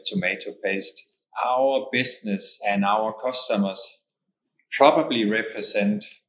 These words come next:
something in the range of seventy, eighty percent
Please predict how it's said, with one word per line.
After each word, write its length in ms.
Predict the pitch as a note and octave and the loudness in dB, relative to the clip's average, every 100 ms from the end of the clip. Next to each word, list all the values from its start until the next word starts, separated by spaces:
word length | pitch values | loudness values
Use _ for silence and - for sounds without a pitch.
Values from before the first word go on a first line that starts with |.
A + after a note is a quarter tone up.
| _ _ - | _ _ -6
something 500 | - G#2+ G2+ A2+ G2+ | 0 2 2 0 0
in 180 | G2 | -4
the 100 | G2 | -6
range 420 | F#2+ F#2+ F#2+ F#2+ - | -6 -4 -4 -4 -6
of 140 | F2 | -8
seventy, 640 | - F#2+ G2 G2 - F#2+ F#2 | -4 -4 -2 -4 -4 -6 -6
eighty 260 | F#2+ G2 - | -8 -14 -14
percent 500 | F#2 - F#2+ F#2+ - | -8 -6 -6 -6 -10